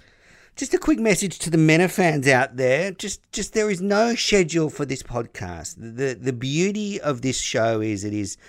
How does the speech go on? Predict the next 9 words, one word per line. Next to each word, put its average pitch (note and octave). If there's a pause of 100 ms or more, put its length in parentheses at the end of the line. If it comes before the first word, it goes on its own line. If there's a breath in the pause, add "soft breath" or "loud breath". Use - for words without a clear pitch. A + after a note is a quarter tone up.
(100)
scheduleless. C#3
It's G#2
just -
whenever D#3
I D3+
can C#3
squeeze B2+
it A2+
in. A2